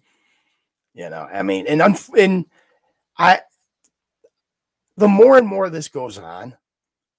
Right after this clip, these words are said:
the less scared I am of a nuclear threat. All right. Number one, he's showing that he, he's incompetent.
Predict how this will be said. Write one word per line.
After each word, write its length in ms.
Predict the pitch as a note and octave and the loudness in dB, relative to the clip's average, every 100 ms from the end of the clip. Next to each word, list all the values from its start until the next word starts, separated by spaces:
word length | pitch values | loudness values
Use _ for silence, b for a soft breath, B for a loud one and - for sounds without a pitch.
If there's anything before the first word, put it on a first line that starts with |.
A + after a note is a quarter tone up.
| _ | _
the 160 | D3+ | -10
less 720 | C#3+ C3+ C#3+ D#3+ - - - _ _ _ _ _ _ _ _ _ | -10 -10 -10 -10 -12 -16 -20 _ _ _ _ _ _ _ _ _
scared 580 | - - - C#3+ C#3 C#3+ | -16 -14 -12 -12 -10 -10
I 140 | C#3+ | -10
am 200 | C#3+ C#3+ | -10 -10
of 120 | C3+ | -12
a 40 | A2+ | -14
nuclear 480 | G#2+ G#2+ F#2+ F2 D2+ | -16 -16 -18 -18 -18
threat. 340 | - A#1+ - _ _ _ _ _ _ _ | -20 -20 -20 _ _ _ _ _ _ _
All 80 | E2 | -16
right. 180 | E2+ E2+ _ _ _ _ _ | -16 -16 _ _ _ _ _
Number 280 | D#3 E3 G3+ | -10 -6 -6
one, 220 | F3+ F3+ | -6 -10
he's 180 | D#3 D#3+ | -10 -16
showing 480 | C#3 - A#3+ B3 A3+ | -18 -12 -8 -8 -8
that 140 | E3 | -10
he, 220 | C#3+ C#3+ C#3 | -12 -16 -20
he's 340 | D#3 D#3+ C#3 | -20 -20 -20
incompetent. 640 | G#2+ - D#2+ E2 C2 _ | -20 -20 -20 -20 -20 _